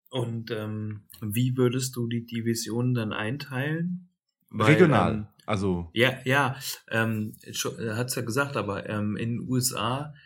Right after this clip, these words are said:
Speaker 1: ist das ja, ähm, in den verschiedenen Sportarten, die ja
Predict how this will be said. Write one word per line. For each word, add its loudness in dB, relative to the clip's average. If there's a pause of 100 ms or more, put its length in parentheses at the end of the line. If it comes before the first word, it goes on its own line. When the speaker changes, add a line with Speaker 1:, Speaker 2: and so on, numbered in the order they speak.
(140)
Speaker 1:
ist -4
das -2
ja, 0 (300)
ähm, -4
in -6
den -2
verschiedenen -4
Sportarten, -2
die -6
ja -4